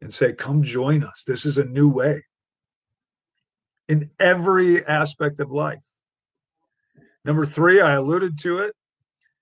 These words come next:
Being salt and light means we will love our enemies. Jesus describes this in Matthew five, thirty-eight through forty-eight. And in verses forty-three to forty-eight in particular,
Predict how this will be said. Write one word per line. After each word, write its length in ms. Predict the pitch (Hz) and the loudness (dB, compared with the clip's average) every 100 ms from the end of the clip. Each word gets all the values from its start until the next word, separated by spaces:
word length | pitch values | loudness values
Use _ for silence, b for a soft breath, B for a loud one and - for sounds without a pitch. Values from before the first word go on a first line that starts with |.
| _ _ _ _ _ _ _ _ _ | _ _ _ _ _ _ _ _ _
Being 180 | 143 151 | -4 -2
salt 220 | 170 165 | 2 2
and 80 | 156 | 2
light 260 | 160 196 165 | 0 0 -4
means 300 | 180 170 151 | -10 -8 -6
we 140 | 180 | -4
will 180 | 170 156 | -4 -4
love 340 | 165 185 190 - | -2 -2 -4 -8
our 220 | 175 175 175 | -6 -6 -8
enemies. 600 | 185 175 143 - - _ _ _ _ _ _ b _ | -12 -12 -16 -18 -20 _ _ _ _ _ _ b _
Jesus 420 | 123 170 165 156 | -6 -4 -4 -8
describes 600 | - 147 - 175 175 160 | -10 -8 0 2 4 2
this 200 | 175 160 | -4 -4
in 120 | 175 156 | -4 -2
Matthew 380 | 160 165 196 | 0 -2 -6
five, 580 | 151 - 160 143 143 202 - _ _ _ _ _ _ - | -8 0 2 4 2 0 -6 _ _ _ _ _ _ 0
thirty-eight 640 | 175 180 185 175 180 151 | 2 2 0 -2 -2 -6
through 220 | 170 175 | -8 -8
forty-eight. 840 | 147 - 180 185 165 123 95 _ _ _ _ _ _ _ _ _ _ _ _ _ _ _ _ _ _ _ _ _ _ _ _ _ _ _ _ _ _ _ _ _ _ _ | -8 -8 -4 -4 -4 -6 -10 _ _ _ _ _ _ _ _ _ _ _ _ _ _ _ _ _ _ _ _ _ _ _ _ _ _ _ _ _ _ _ _ _ _ _
And 120 | 143 175 | -2 0
in 260 | 175 156 | 0 -2
verses 360 | 160 185 156 143 | 0 0 -2 -8
forty-three 540 | - 185 165 151 214 | -4 -2 -2 -2 -2
to 60 | 208 | -2
forty-eight 400 | 170 160 143 143 | -2 0 0 -2
in 40 | |
particular, 800 | - 135 208 233 175 127 101 101 | -8 -6 -2 -2 -4 -6 -6 -10